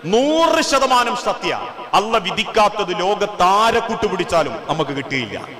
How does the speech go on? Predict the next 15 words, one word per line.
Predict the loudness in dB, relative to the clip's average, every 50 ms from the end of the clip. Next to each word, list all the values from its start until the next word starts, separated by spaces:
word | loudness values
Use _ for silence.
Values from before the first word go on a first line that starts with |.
| -18 -18 -20 -20 -20 -20 -20 -20 -8 -2 0
ഉമർ | 2 4 4
ബിൻ | 4 4 2 2 2
ഖത്താബ് | 2 2 2 2 2 2
റളിയല്ലാഹു | 2 0 2 2 2 2
അൻഹു | 2 2 2
പറഞ്ഞില്ലേ, | 0 0 0 0 0 0 -2 -2 -4 -4 0
ഏത് | 2 2 2 2 0 -2
കോട്ട | 0 2 2 2 2 2 0
കൊത്തളങ്ങൾക്കുള്ളിലാണെങ്കിലും | -2 0 0 -2 0 0 2 2 2 2 2 0 0 0 0 -2 0 2 2 4 4 4 2 2 0 -2 -2 -2 -4 -4 -6 -8 -10 -10 -12 -12 -12 -4 0 0
അള്ള | 0 2 2 2
നിനക്ക് | 2 2 0 -2 -2 -2 -2
വിധിച്ചിട്ടുണ്ടെങ്കിൽ | -4 -2 -4 -2 -2 -2 -2 -2 -2 -2 0 0 0 0 0 -2
അത് | -2 -2 -2
നിന്റെ | -2 -2 0 0
വായിലെത്തും. | 2 2 2 2 2 0 -2 -6 -6 -8 -10 -10 -12 -12 -14 -14 -16 -18